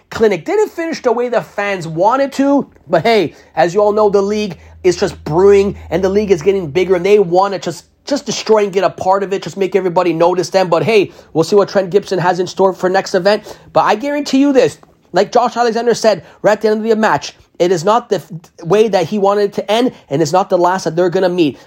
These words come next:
I guarantee this is gonna go into a trilogy. Wait and see. That match was an absolute wrestling clinic, and I'm so proud of Decker, the way he performed. Great, great. Shows to you that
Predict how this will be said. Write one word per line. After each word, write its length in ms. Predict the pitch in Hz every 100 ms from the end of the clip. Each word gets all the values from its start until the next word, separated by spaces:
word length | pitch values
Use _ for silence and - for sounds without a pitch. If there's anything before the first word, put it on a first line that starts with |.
| -
I 120 | 190
guarantee 360 | 220 214 214
this 160 | 202 196
is 120 | 170
gonna 200 | 180 180
go 160 | 170 180
into 380 | 185 175 180 180
a 180 | 165 156
trilogy. 800 | - - 156 170 165 139 123 -
Wait 460 | - 160 202 240 233
and 200 | 196 196
see. 340 | - 196 156 - - -
That 200 | 214 233
match 180 | 226 180
was 100 | 170
an 80 |
absolute 560 | 165 185 208 - 202 175
wrestling 320 | 185 202 180
clinic, 280 | 170 185 180
and 80 | 175
I'm 140 | 180
so 300 | 156 - 214
proud 400 | 202 - 190 208
of 120 | 180 - - -
Decker, 320 | 135 196 202 190
the 140 | 151
way 300 | 135 185 208
he 200 | 185 202
performed. 800 | - 156 127 - 185 214 247 277 _ - _ - -
Great, 420 | 156 170 220 214
great. 300 | 165 202 214
Shows 300 | - 233 294
to 140 | - 196
you 160 | 226
that 200 | 202 175